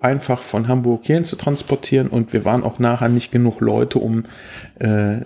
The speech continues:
dass es sich gelohnt hätte, Truthähne zu frittieren. Dann habe ich gesagt, weißt du was, dann machen wir was Eigenes. Ich mach Schaschlik. Schaschlik kann ich gut. Schaschlik ist so mein Ding. Schaschlik kriegst du auch nicht überall.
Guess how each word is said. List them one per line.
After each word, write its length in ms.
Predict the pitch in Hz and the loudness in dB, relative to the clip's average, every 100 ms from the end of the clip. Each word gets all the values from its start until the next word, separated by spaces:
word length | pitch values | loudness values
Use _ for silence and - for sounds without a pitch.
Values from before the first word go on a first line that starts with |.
| _ | _
dass 460 | - - - 113 | -14 -14 -4 -2
es 120 | 110 - | -2 -4
sich 160 | 117 | -2
gelohnt 340 | 117 113 120 117 | 0 2 2 2
hätte, 180 | 110 | -2
Truthähne 460 | - - 170 190 160 | -2 0 2 0 0
zu 140 | 160 | -2
frittieren. 400 | 143 - - 135 | -2 -2 0 0
Dann 120 | 120 110 | 2 0
habe 80 | |
ich 80 | 110 | -2
gesagt, 300 | - 107 104 | -2 -4 -2
weißt 220 | 107 107 - | -2 -2 -2
du 60 | |
was, 120 | 113 - | -4 -2
dann 120 | 107 | -2
machen 200 | 110 107 | -2 -4
wir 120 | 98 | -6
was 160 | - - | -2 0
Eigenes. 440 | 156 180 175 170 _ - - - - - - | 2 2 0 -4 _ -20 -20 -20 -20 -12 -4
Ich 60 | 113 | -2
mach 120 | 104 | 0
Schaschlik. 460 | - 101 - 101 | 0 -2 -2 -4
Schaschlik 340 | - 131 131 117 | -2 -2 -2 -2
kann 160 | 117 | 0
ich 140 | 110 - | -2 0
gut. 220 | 147 151 | 0 2
Schaschlik 360 | - 120 123 - | 0 -2 -4 -4
ist 100 | - | -2
so 100 | 113 | 2
mein 280 | 110 110 | 2 2
Ding. 300 | 107 120 139 139 - | 2 2 2 -2 -8
Schaschlik 420 | - 113 - 120 | -6 -4 -2 -4
kriegst 240 | - 139 | -4 -4
du 80 | - | -2
auch 140 | 147 160 | 0 0
nicht 160 | 156 | 0
überall. 520 | 143 147 135 135 135 | 0 0 0 0 0